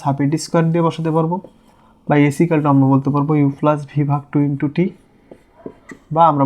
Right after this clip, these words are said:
বলতে পারবো S equal to ভি স্কয়ার minus ইউ স্কয়ার ভাগ কত? টুয়াইস এ। এটা হচ্ছে আমাদের গেল অসমবেগ। এই অসমবেগ যদি কোনো একটা বস্তুর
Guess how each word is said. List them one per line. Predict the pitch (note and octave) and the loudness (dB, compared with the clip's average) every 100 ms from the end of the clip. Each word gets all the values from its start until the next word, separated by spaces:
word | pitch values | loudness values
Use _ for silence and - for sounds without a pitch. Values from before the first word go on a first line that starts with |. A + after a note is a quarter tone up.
| C#3 | 2
বলতে | C#3 C3+ | 0 0
পারবো | C3+ F#3+ D4+ - - - - _ _ D#3 C#3+ | 0 0 0 -6 -20 -20 -20 _ _ 0 2
S | D#3 | 0
equal | C#3+ C#3 D#3+ | 0 0 2
to | C4+ - - - C3+ | 0 -2 -16 -8 0
ভি | D#3 F3 | 2 0
স্কয়ার | - C3+ D3+ D#3 | 0 0 2 0
minus | C3+ D3 E3 - - | 0 -2 -4 -12 -4
ইউ | D3 D3+ | -2 -2
স্কয়ার | - C3+ C3 | -2 0 0
ভাগ | C3+ C#3 - | -2 -4 -4
কত? | C#3+ C#3 C4+ - _ - _ - _ _ _ - | -4 0 -2 -4 _ -20 _ -20 _ _ _ -4
টুয়াইস | - - - - | -2 -2 -8 -18
এ। | - _ - _ _ _ _ - - - _ _ - D3 | -20 _ -20 _ _ _ _ -20 -14 -14 _ _ -2 0
এটা | D#3 | 2
হচ্ছে | D#3+ - C#3+ | 0 0 0
আমাদের | C#3 C#3 | 0 0
গেল | C#3 F3+ D3+ | 2 4 2
অসমবেগ। | - D3+ C#3 D3 E3+ - _ _ _ - - - - - | 0 -6 -4 -2 -4 -6 _ _ _ -20 -20 -20 -10 -2
এই | - B2 | 2 2
অসমবেগ | - G3+ G#3+ G#3 G#3+ - | 2 0 2 2 0 0
যদি | D3+ E3 E3 | 2 4 2
কোনো | D#3 | 2
একটা | D3+ D3 | 2 0
বস্তুর | C#3 - G3 | -2 2 2